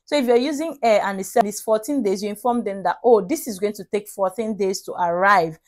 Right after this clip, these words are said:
This is going to take fourteen days to arrive." So what you need to do is to inform them that, "See,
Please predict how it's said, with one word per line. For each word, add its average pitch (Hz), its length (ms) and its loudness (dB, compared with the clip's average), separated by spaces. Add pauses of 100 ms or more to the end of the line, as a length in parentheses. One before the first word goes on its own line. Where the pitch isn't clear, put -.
(160)
This 262 120 -6
is 208 120 -4
going 220 140 4
to - 100 -12
take 220 200 0
fourteen 220 420 -2
days 196 240 -2
to 190 80 -8
arrive." 180 560 4 (220)
So 240 220 8
what 240 240 6
you 339 120 -2
need 233 280 0
to 208 140 -6
do 180 480 -2
is 208 160 -6
to - 200 -8
inform 240 680 -2
them 180 380 -4
that, 180 200 4 (560)
"See, 294 400 2